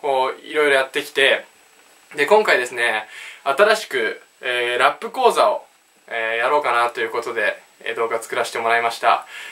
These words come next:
えー、基本的にはですね、ラップを全くやったことがない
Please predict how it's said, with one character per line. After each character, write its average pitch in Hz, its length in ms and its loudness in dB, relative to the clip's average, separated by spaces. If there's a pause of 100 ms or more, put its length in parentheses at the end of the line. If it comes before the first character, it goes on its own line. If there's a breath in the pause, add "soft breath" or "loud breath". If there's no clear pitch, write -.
(160 loud breath)
え 139 220 6
ー、 139 40 -2
基 - 120 -8
本 226 200 4
的 226 160 0
に 226 100 4
は 190 60 4
で 139 80 0
す 135 80 -10
ね、 123 420 -2
ラ 143 120 4
ッ - 200 -6
プ 233 80 0
を 226 120 6
全 214 300 0
く 220 60 0
や 208 120 6
っ - 80 -10
た 220 120 0
こ 233 120 0
と 233 100 -4
が 156 120 4
な 180 220 2
い 120 180 -6